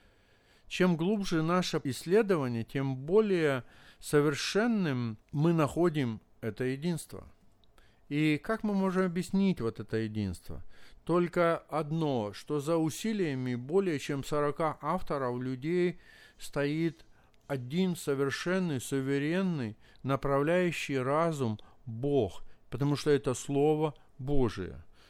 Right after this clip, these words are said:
Фактически Библия отличается уникальной точностью. Она демонстрирует примечательную точность, и в частности,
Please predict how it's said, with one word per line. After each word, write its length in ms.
Фактически 640
Библия 720
отличается 680
уникальной 800
точностью. 960
Она 340
демонстрирует 1080
примечательную 840
точность, 680
и 40
в 60
частности, 640